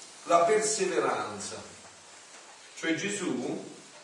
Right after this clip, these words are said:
attraverso gli scritti ci mette alla prova. Vede se noi veramente siamo perseveranti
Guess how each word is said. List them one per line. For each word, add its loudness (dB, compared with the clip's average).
attraverso 2
gli -6
scritti -8
ci -10
mette -6
alla -2
prova. -2
Vede 2
se -2
noi 2
veramente 0
siamo -2
perseveranti -4